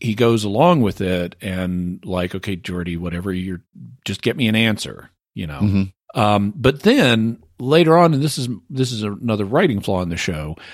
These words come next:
Speaker 1: as we're getting down to, like, the shields have failed, we've got fatal exposure in twenty-six minutes, which is ridiculously precise. You're gonna hit fatal exposure at different times for different people.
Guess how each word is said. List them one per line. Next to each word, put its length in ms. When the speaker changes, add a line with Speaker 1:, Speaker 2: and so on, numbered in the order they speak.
Speaker 1:
as 180
we're 120
getting 380
down 300
to, 100
like, 240
the 80
shields 460
have 80
failed, 480
we've 180
got 220
fatal 320
exposure 880
in 140
twenty-six 540
minutes, 400
which 160
is 120
ridiculously 880
precise. 600
You're 140
gonna 140
hit 180
fatal 300
exposure 460
at 80
different 300
times 260
for 100
different 300
people. 380